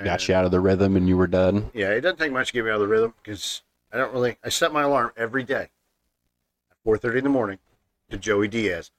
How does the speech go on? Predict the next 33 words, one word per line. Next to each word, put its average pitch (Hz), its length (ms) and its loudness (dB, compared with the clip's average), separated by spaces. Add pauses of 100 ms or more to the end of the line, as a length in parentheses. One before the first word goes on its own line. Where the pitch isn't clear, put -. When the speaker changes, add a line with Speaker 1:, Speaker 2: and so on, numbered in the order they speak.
(100)
Speaker 2:
"Wake 320 280 -4
up, - 200 -16
cocksucker!" - 960 -10
Speaker 1:
<laughs> - 640 -6 (280)
Speaker 2:
And 131 120 -4
that 156 160 -2
used 151 140 -4
to 131 60 -10
get 127 140 0
me 117 100 -8
Speaker 1:
That's 147 100 -2
a - 20 -4
Speaker 2:
up. - 60 -8
Speaker 1:
great 98 260 2
alarm. 87 480 2
Speaker 2:
Yes. 123 440 -4 (400)
And 113 80 -12
now 131 160 0
I'm 123 140 -2
like, 117 280 0 (420)
"Screw - 260 -4
you, 104 140 0
Joey. 78 300 -2 (440)
Go 117 80 2
back 90 160 -2
to - 80 -2
sleep." - 160 -16 (180)
Speaker 1:
Yeah, 95 300 2 (220)
Speaker 2:
So - 140 -14
Speaker 1:
the 104 60 4
motivation's 92 680 2
gone. 90 420 0 (460)
Speaker 2:
Yeah. - 80 -20